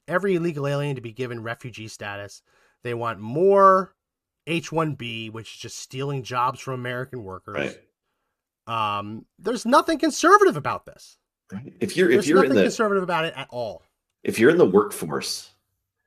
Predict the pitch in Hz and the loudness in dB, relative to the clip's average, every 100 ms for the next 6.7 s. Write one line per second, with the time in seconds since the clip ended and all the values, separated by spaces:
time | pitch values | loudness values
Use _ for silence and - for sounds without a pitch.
0 | - 92 104 135 117 107 104 110 104 95 | -2 4 10 10 10 4 2 0 2 0
1 | 82 104 - 107 95 101 98 95 - 92 | 0 0 2 2 4 4 4 2 -6 -12
2 | - _ - 90 95 95 95 - - 82 | -14 _ -6 -2 -2 2 2 0 -6 -8
3 | - 90 82 76 - 90 - _ _ _ | -2 -2 -2 -4 -2 -4 -4 _ _ _
4 | _ - 98 - 104 - 80 90 - - | _ 2 2 2 -4 -4 0 0 0 -12
5 | _ _ 170 - - 139 202 226 196 - | _ _ -8 -8 -10 -14 -4 2 6 8
6 | 415 190 98 120 - - - | 8 6 4 4 4 4 2